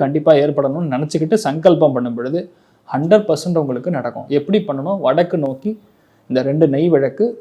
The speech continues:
பச்சை பயிறு, காலையில நாலு முப்பத்தி எட்டுல இருந்து ஆறு பத்துக்குள்ள டெய்லியும் குளிச்சுட்டு இந்த நெய் விளக்கு ஏத்திட்டு நீங்க பாட்டு உங்க வேலையை பாருங்க. வீட்டிலே பண்ணலாம். இது பண்ண வேண்டிய இடம் வந்து பூஜா ரூமா இருக்கலாம், இல்ல ஈசான்ய மூலையா இருக்கலாம். இது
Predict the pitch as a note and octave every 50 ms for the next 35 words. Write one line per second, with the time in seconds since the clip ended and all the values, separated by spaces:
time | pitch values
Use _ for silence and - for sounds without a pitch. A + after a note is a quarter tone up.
0 | - - - C3+ - F3 D#3 C#3 C3 C3 E3 G3+ F#3+ - D3 C3+ C#3 C#3 E3+ F3
1 | D#3+ C#3 C#3 D#3 F3+ G3 F#3+ E3 C#3+ C3 C#3 F3+ F3+ F3+ F3+ D3 C3+ C3 C3+ -
2 | C#3 B2+ B2+ C3+ D3+ F3+ G#3+ G#3+ - - - D3+ C#3+ D#3 F3+ G#3 A#3 A#3+ B3+ A#3+
3 | G3 - D#3+ D3 - - - D#3 - - - F3 G#3 A3 A3+ G#3+ - - - -
4 | - - _ _ - C3+ C#3+ D3 E3 F#3 G3+ A3+ A3 - - F3 F3+ F3 - D#3+
5 | C3+ F#3 G#3+ G3+ D#3 C3 C3 D#3 F3+ F#3 E3+ D3 C#3 - C3 A#2+ A#2+ C3+ C#3+ D3
6 | F#3 E3 C3+ B2+ A2+ A#2+ C3 D3 D#3 F#3 D#3 C#3 B2+ - - D3 D#3 D3 - -
7 | A#2 A#2+ A#2+ C3 D#3 - _ _ _ _ _ _ _ - B2+ C3 D#3 G3+ A#3 A3+
8 | - G#3+ A3 A3+ G#3+ - F#3 D#3+ D3+ D3+ D#3+ F3+ F#3+ F#3+ - - C#3+ C#3 C3+ C#3+
9 | C#3+ E3+ G3 F#3+ F#3 F3 C#3+ C#3 C#3 C#3 F3 F3+ D#3 D3 E3 D#3 - D3 C#3+ D3
10 | D#3 D3 C#3 C3+ C#3 D3 C#3+ C#3 C#3 - C#3+ D#3 E3+ D#3+ - - C#3 C3+ B2+ B2+
11 | D#3+ F3 F3 - F#3 F3+ F3 D#3 D3 C3+ C3 C3 C3 C3+ C3+ B2+ A#2+ - - C3
12 | C#3+ D#3 - _ _ _ _ _ - - _ _ - B2+ C3